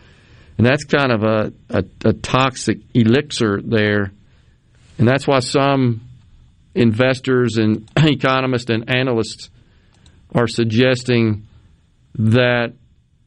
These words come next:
they're sounding the alarm that we could see a market pullback. We've, no question, have had lots of,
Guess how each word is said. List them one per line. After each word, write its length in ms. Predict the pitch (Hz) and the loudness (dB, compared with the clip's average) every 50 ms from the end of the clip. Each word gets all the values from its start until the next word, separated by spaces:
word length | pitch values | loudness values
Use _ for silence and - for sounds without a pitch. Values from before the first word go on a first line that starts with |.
| _ _ _ _ _ _ _ _ _ | _ _ _ _ _ _ _ _ _
they're 200 | - 131 127 127 | 0 2 2 2
sounding 420 | 120 - - 143 147 156 165 165 156 | 2 0 0 0 0 0 0 0 0
the 120 | 160 156 | 2 2
alarm 520 | 147 135 135 139 156 156 120 104 104 110 113 | 2 2 2 0 0 0 -2 -4 -4 -4 -4
that 100 | 117 120 | 0 0
we 100 | 123 - | 0 0
could 200 | - 135 123 - | 2 0 0 0
see 120 | - 139 | 2 2
a 80 | 135 127 | 2 4
market 460 | 127 131 143 165 185 - 175 - - | 4 2 2 0 0 -2 -4 -6 -4
pullback. 640 | - 127 117 107 107 101 107 104 104 104 110 - - | -2 0 2 2 2 2 0 0 -2 -2 -6 -8 -6
We've, 360 | 123 123 117 113 104 - - | -4 -2 -2 -2 -2 -4 -4
no 280 | - 123 127 131 135 135 | -4 0 2 2 2 2
question, 600 | 131 - 139 147 156 147 151 - 110 98 101 101 | 2 2 2 2 2 0 -4 -6 -6 -6 -6 -6
have 160 | 101 98 - | -8 -6 -4
had 320 | 117 113 113 113 110 104 | -4 -2 -2 -2 -2 -2
lots 320 | 110 110 117 120 117 - 113 | -2 -2 -2 -2 -4 -6 -8
of, 260 | 104 92 - - - | -8 -8 -10 -18 -20